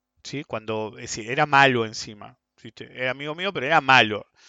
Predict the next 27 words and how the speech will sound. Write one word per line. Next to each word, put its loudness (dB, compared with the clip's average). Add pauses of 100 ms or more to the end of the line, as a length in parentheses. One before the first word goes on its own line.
(180)
Yo -12
ya -4
sabía 4
que -6
era -2
malo, -2
esa -12
gente -8
que -4
es -8
mala. 0 (600)
Decía, 2
siempre -4
trataba 4
de 4
hacer -4
que -6 (140)
la -6
gente -14
se -10
peleara, -8 (100)
hasta -8
que -14
un -16
día -4
intentó -8
conmigo. -12